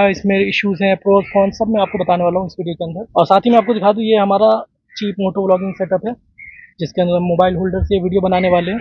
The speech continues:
तो चैनल को subscribe करें और अब मैं दिखाता हूँ। ये देखिए दोस्तों,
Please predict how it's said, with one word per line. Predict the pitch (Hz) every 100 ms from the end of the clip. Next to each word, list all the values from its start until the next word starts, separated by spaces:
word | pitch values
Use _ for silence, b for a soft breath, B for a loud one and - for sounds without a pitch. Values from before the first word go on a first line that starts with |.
| -
तो | 185
चैनल | - 160 196
को | 208
subscribe | 202 - 202
करें | 180 214
और | 214
अब | 196
मैं | 196
दिखाता | 156 160 -
हूँ। | 147 - - - -
ये | 240 202
देखिए | 156 139 156
दोस्तों, | 143 -